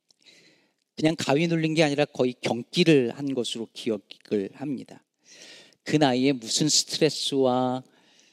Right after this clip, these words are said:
그리고 마음고생이 심했는지, 에, 마음 상태가 아주, 아주 불안정한 상태로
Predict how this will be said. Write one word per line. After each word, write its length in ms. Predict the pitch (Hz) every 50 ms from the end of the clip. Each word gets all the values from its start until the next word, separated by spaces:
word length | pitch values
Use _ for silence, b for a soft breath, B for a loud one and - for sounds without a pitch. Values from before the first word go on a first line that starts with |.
| b b b
그리고 240 | - 127 127 120 127
마음고생이 720 | 123 113 123 135 143 - - 147 135 - 135 131 127 120
심했는지, 1040 | - - - 165 160 160 143 131 117 107 104 101 98 - - - - 127 110 101 98 _ _ _ _ _ _ _ _ _ -
에, 40 | 127 117 113 113 113 113 113 120 -
마음 280 | - 127 120 123 131 139
상태가 540 | 127 139 139 - - 143 127 139 135 131 131
아주, 800 | - - - - - - - - 170 170 165 160 165 165 160 165 156
아주 400 | 147 143 139 135 - - 147 139 -
불안정한 1040 | - - - 127 123 131 147 147 147 147 139 131 127 117 135 127 120 117 120 120 113
상태로 600 | 104 139 131 127 - - 123 110 107 107 104 98